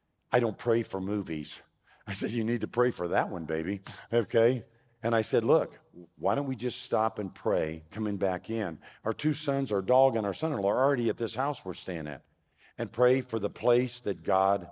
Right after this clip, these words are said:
has for us. So we did. We pulled into the driveway. The two boys come running out and all of this, and they said, "We gotta go look at a house."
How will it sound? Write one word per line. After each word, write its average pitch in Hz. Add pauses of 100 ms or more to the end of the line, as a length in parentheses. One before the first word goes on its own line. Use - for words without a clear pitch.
(100)
has 92
for 78
us. - (1500)
So -
we 104
did. 107
We 90
pulled 135
into 110
the 92
driveway. 95 (680)
The 104
two 127
boys 120
come 113
running 113
out 107
and 110
all 104
of 95
this, 117
and 110
they 95
said, 107
"We 113
gotta 113
go 110
look 110
at 98
a 92
house." 95